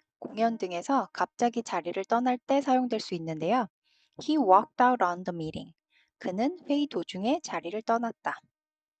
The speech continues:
이 표현은 일방적으로 떠나는 행동이 갑작스럽거나 조금은 충격적일 때 사용하며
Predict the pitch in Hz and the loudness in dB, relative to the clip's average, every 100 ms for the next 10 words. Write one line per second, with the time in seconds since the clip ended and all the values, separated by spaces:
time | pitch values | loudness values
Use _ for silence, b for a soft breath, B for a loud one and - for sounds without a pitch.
0 | b b b - 233 - 311 320 269 277 | b b b -6 -6 0 6 8 8 4
1 | 226 - 202 226 254 - 226 220 226 - | 4 2 2 2 2 0 2 2 2 4
2 | 254 277 269 262 262 277 269 247 214 302 | 4 4 2 2 2 2 0 -2 -2 -6
3 | - 180 - 247 - 240 233 - 214 208 | -4 -6 -2 -4 -2 -2 -2 -2 0 0
4 | 202 - - 185 190 196 - 285 302 - | -2 -4 -4 -4 -6 -8 -4 -2 -2 -2
5 | 240 233 - 214 220 214 214 165 214 196 | -4 -4 -4 -2 0 0 -2 -4 -2 -2